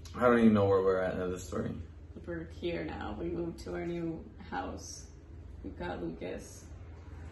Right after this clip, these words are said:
Speaker 1: And I
Speaker 2: I'm
Speaker 1: think
Speaker 2: working at Deuce. I'm working at Piper.
Speaker 1: And, uh, I think the, the story now starts to change. And I think our parents view us way differently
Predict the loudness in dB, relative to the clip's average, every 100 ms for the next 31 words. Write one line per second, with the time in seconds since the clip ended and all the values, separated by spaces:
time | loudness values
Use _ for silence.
0 | -14 -12 -12 -10 -2 4 6 8 8 6
1 | 6 4 2 -2 -4 -4 -6 -6 -8 -10
2 | -12 -12 -10 -8 -8 -8 -10 -8 -8 -8
3 | -8 -8 -8 -12 -14 -6 4 8 8 8
4 | 4 0 2 6 6 4 -6 -14 -14 -14
5 | -14 -6 0 6 10 10 10 8 4 0
6 | 0 0 2 8 12 12 12 8 2 -8
7 | -2 4 8 8 6 6 6 6 2 -2
8 | 0 0 0 -4 -8 -12 -16 -16 -14 -12
9 | -12 -12 -4 2 4 4 2 0 0 2
10 | 4 2 2 4 4 4 0 -4 -2 6
11 | 8 10 8 8 2 -4 -4 0 0 0
12 | -2 -2 -2 -2 -2 6 8 10 10 6
13 | 4 2 0 0